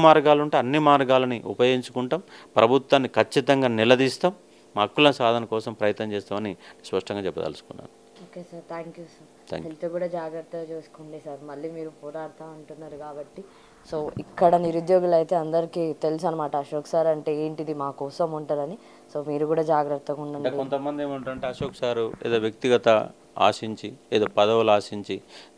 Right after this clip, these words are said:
Speaker 1: దీక్ష దిగని అంటున్నారు, కానీ మీరు ముందు ముందు చూస్తారు. ఎందుకంటే నేను గత రెండు సంవత్సరాలుగా ఎక్కడ కూడా ఒకసారి ఆ ఉద్యమంలోకి దిగాక వెనకడుగు వేసేది ఏముండదు. ఏ సమస్య వస్తే వస్తా. అంటే ఫస్ట్ రిజర్వేషన్ల అంశం కానిస్టేబుల్ ఎస్ఐలో వచ్చింది, అక్కడ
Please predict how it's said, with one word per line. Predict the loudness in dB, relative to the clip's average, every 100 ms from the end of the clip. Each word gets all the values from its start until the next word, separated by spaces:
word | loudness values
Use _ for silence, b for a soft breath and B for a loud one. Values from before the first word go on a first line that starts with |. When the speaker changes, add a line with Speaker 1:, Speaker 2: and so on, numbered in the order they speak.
| -4
Speaker 1:
దీక్ష | 0 2
దిగని | 2 0 -2
అంటున్నారు, | -4 -4 -4 -4 -6
కానీ | -8 -8 0
మీరు | 0 0
ముందు | 0 -2
ముందు | -2
చూస్తారు. | -4 -4 -4 -4 -2
ఎందుకంటే | -2 -2 -2
నేను | 0
గత | 2 2 0
రెండు | -2 -2
సంవత్సరాలుగా | -4 -2 0 0 0 -2 -6 B B B -4
ఎక్కడ | 2 6 8 8
కూడా | 6
ఒకసారి | 4 2 4 4
ఆ | 2 -2
ఉద్యమంలోకి | 0 2 2 2 0 0
దిగాక | 0 0 0 -2
వెనకడుగు | -2 0 0 0
వేసేది | -2 -2 -4 -4
ఏముండదు. | -4 -6 -8 -10 -18 b b b 6 8
ఏ | 8 6
సమస్య | 0 0 -2
వస్తే | -4 -4
వస్తా. | -6 -8 -6
అంటే | -2 -2 -4 B B B
ఫస్ట్ | 4 6 6
రిజర్వేషన్ల | 8 8 8 6 4 2
అంశం | 0 -4 -8 -10 -2
కానిస్టేబుల్ | 0 0 0 2 2
ఎస్ఐలో | 0 0 2 0
వచ్చింది, | -2 -8 -8 -4
అక్కడ | -2